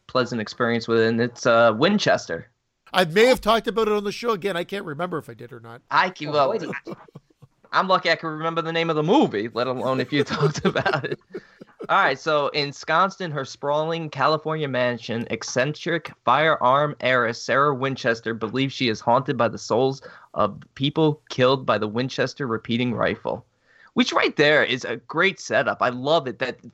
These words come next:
Speaker 1: finally a ghost story where we, where we have a reason to believe that these ghosts exist because they all died at the hands of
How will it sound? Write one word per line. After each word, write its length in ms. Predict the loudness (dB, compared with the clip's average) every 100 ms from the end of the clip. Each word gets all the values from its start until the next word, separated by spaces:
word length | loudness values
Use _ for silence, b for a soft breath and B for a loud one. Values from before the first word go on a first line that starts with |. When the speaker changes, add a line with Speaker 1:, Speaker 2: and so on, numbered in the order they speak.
| 0
Speaker 1:
finally 560 | 2 2 0 -2 -2 -2
a 100 | -2
ghost 400 | 0 0 0 -4
story 360 | -6 -4 -4
where 320 | -4 -2 -2 -2
we, 400 | -4 -2 -4 -6 b _ -2
where 200 | 2 4
we 160 | 4
have 380 | 2 2 2 0
a 60 | -6
reason 340 | -4 -6 -6
to 80 | -8
believe 380 | -8 -6 -4 -4
that 120 | -4
these 160 | -6 -2
ghosts 280 | -2 -2 -6
exist 360 | -4 -4 -4
because 380 | -8 -4 -2 0
they 140 | -2 2
all 240 | 4 4
died 240 | 2 2
at 100 | 0 -4
the 80 | -4
hands 400 | -2 -2 -4 -2
of 240 | -2